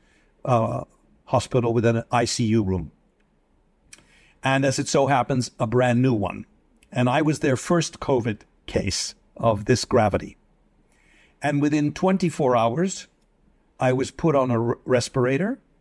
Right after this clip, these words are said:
I was intubated. I was put in a coma, where I stayed for thirty-two days. Uh, and there were many moments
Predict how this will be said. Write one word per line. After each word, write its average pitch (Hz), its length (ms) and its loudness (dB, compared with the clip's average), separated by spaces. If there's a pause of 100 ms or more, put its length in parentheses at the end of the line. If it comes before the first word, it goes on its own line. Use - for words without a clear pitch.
(260)
I 113 160 0
was 117 300 -2
intubated. 143 720 -2 (720)
I 123 120 2
was 120 160 0
put 165 260 0
in 147 120 0
a 135 40 0
coma, 185 420 0 (1120)
where 135 200 2
I 135 100 4
stayed 165 420 -2
for 131 120 -6
thirty-two 135 560 -2
days. 110 420 -2 (1200)
Uh, 120 380 0 (100)
and 123 520 0
there 127 220 0
were 127 280 2
many 135 320 0
moments 143 680 0